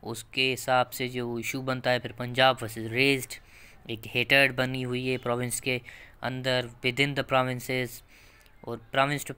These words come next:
province। जैसे हम देखिए बलूचिस्तान चाहता है कि मुझे अपनी प्रोविंसेस की जो भी मतलब रॉयल्टी दी जाए उसके रिसोर्सेज की।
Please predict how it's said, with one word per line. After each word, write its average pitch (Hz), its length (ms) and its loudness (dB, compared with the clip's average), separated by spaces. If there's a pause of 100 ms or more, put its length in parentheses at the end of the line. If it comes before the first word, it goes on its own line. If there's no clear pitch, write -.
province। 127 520 -2 (1120)
जैसे 127 280 -4
हम 127 100 -4
देखिए 127 200 -2
बलूचिस्तान 127 720 -4
चाहता 123 200 -2
है 123 120 0
कि 120 180 -4 (960)
मुझे 123 240 2
अपनी 123 220 2
प्रोविंसेस 123 540 -4
की 123 200 -4
जो 120 180 -4
भी 127 200 -4
मतलब 120 380 -4
रॉयल्टी 123 540 0
दी 120 160 -6
जाए 120 200 2
उसके 117 260 -6
रिसोर्सेज 113 460 -6
की। - 120 -16